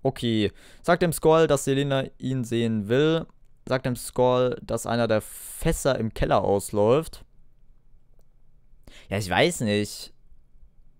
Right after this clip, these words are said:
Sagt dem Skoll. Der will jetzt also anscheinend den Skoll weglocken. Ich bin mir nicht sicher. Also den Wächter anscheinend.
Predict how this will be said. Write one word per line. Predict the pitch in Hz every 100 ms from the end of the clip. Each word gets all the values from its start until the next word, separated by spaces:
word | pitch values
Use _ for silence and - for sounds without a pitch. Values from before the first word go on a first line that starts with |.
| - - - - - - -
Sagt | - -
dem | 95
Skoll. | - 107 101 107 107 - - - - - - - - - - - _ - -
Der | 117
will | 127
jetzt | 160 139
also | 131
anscheinend | 123 139 - 131 131 - - - - - - - - - - - - - - - - - - - - - _ -
den | 117 113 107 - -
Skoll | - - - - 98 107 135 151 160 160 160 160 - - -
weglocken. | 98 139 - 104 101 - 127
Ich | -
bin | 120
mir | 123 117
nicht | 107
sicher. | 135 - 107
Also | 104 98
den | 101
Wächter | 98 - - 98
anscheinend. | 92 - 98 98 110 151